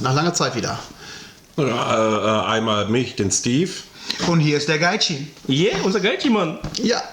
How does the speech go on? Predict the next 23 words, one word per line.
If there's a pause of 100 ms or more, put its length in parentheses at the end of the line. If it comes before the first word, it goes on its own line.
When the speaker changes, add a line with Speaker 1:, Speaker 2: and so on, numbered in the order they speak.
(480)
Speaker 1:
Fanboy
der,
äh,
ziemlich
ersten
Stunde. (920)
Speaker 4:
Ich
glaub,
Speaker 1:
Und
er
Speaker 4:
das
Speaker 1:
ist
immer
noch
da. (200)
Speaker 4:
Ja, (120)
also
machen
wir
irgendwas
richtig.
<laughs> (1600)
Speaker 1:
Ja,